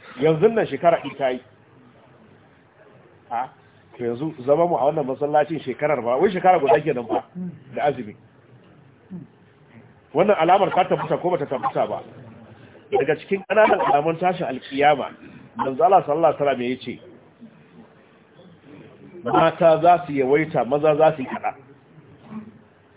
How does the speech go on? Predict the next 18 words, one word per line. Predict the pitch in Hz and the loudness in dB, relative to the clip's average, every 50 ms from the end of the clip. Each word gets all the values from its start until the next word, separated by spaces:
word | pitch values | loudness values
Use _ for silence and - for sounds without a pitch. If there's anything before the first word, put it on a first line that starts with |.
| _ - - - - | _ -20 -20 -20 -6
Har | - 170 196 214 | 0 2 2 2
ya | 240 240 226 180 | 4 4 4 4
zanto | 143 175 185 190 190 160 - 196 185 185 - 147 | 4 2 0 0 -4 -4 0 0 0 0 0 -4
namiji | 143 - 175 214 233 185 160 170 165 143 110 | -4 -4 -2 -2 -2 -4 -4 -8 -8 -8 -8
guda | 120 135 - 170 170 170 160 156 - - - _ _ _ _ _ _ _ _ _ _ _ _ _ _ _ _ | -8 -2 2 4 4 4 2 -2 -8 -16 -20 _ _ _ _ _ _ _ _ _ _ _ _ _ _ _ _
mata | 123 120 131 156 180 202 196 196 214 196 196 | -12 -2 2 4 4 4 4 4 4 2 2
hamsin | 190 156 - 170 151 139 135 - 190 185 196 | 2 2 0 -2 -2 -2 -2 -2 -2 -2 -2
da | 165 139 | -6 -8
suke | - 156 - 156 127 | -8 -8 -8 -8 -4
haransa. | 123 131 123 113 101 - - - - _ - - - _ _ _ _ _ 415 403 _ _ _ _ _ _ _ _ - - - _ _ _ _ _ _ _ _ _ _ _ _ _ - - - - | -4 -4 -4 -4 -8 -10 -16 -20 -20 _ -20 -20 -20 _ _ _ _ _ -20 -20 _ _ _ _ _ _ _ _ -20 -20 -20 _ _ _ _ _ _ _ _ _ _ _ _ _ -20 -20 -16 -8
Jama'a, | - 160 190 196 185 | -2 2 4 6 6
lokacin | 214 214 190 170 190 196 | 6 4 4 2 0 2
ya | 185 165 | 4 4
yi | 170 165 | 4 4
ko | 165 170 | 0 0
bai | 151 147 | 0 0
yi | 131 127 | 0 0
ba? | 131 127 | -2 -2